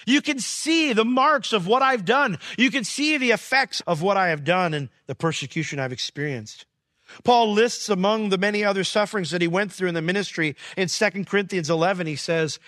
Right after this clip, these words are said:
"And I once, I was stoned." And so that's what makes verse twenty so powerful, is that he lists all these things, and yet he's gonna get up and go right back into the city,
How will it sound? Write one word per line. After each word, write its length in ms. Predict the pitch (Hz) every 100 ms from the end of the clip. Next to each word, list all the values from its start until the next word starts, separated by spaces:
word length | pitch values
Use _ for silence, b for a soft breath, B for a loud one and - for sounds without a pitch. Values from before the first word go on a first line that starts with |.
| B
"And 140 | 139
I 80 | 135
once, 440 | 131 135 160 - -
I 140 | 135 127
was 160 | 131
stoned." 640 | 113 - 135 113 101 90 90 _ _ _ _ _ _ _ -
And 100 | 127
so 380 | 170 156 151 - _ _ _ _
that's 240 | 160 202
what 140 | 190 151
makes 220 | 147 -
verse 240 | 147 135
twenty 320 | - 160 170
so 180 | 127 131
powerful, 680 | - - 190 160 - 107 - B B -
is 140 | 135
that 180 | 156 147
he 100 | 151
lists 320 | 151 190 -
all 100 | 156
these 260 | 147 135 -
things, 420 | 156 185 135 123
and 120 | 123
yet 280 | 135 139 - _ _ _ _ _ _ _
he's 220 | _ -
gonna 160 | - 147
get 180 | 113 139
up 140 | 147
and 80 | 131
go 80 | 127
right 220 | 131 139
back 260 | 139 135 147
into 140 | 135
the 100 | 123
city, 440 | - 160 123 95